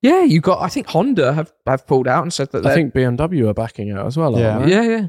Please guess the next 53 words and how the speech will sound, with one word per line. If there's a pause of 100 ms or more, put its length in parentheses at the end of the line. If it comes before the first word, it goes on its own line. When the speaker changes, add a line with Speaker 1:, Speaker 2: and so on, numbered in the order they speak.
Speaker 3:
I
can't
remember
what,
uh,
manufacturer
it
was
as
well.
Uh,
it
was
a
Japanese
manufacturer. (340)
And
they
were
saying, (220)
"Yep, (160)
look
at
all
of
these,
uh,
manufacturers (140)
who
have
backed
out. (280)
We
back
petrol,
and
we
are
gonna
continue (260)
backing
petrol."
And
he,
his
prediction
was (320)
in
ten
years'
time
or
whatever,